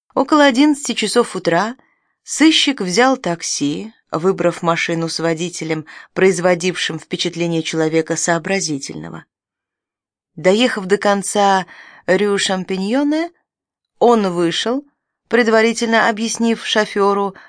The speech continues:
что тому положено делать. Через несколько минут Лятуш занял ставшую привычной позицию у витрины кафе,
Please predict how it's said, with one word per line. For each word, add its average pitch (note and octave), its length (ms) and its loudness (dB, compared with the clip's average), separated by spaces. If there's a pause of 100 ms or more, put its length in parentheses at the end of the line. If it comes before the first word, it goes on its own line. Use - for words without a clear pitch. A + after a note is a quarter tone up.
что F#3 440 -2
тому F3+ 380 0
положено E3 540 2
делать. D#3 540 -6 (400)
Через A3+ 280 2
несколько G3 420 2
минут F#3+ 440 0
Лятуш F#3 600 0
занял F3+ 480 0
ставшую F3+ 520 -2
привычной E3+ 720 -2
позицию D#3 840 -4
у - 60 -10
витрины D3 520 -6
кафе, A3+ 480 -4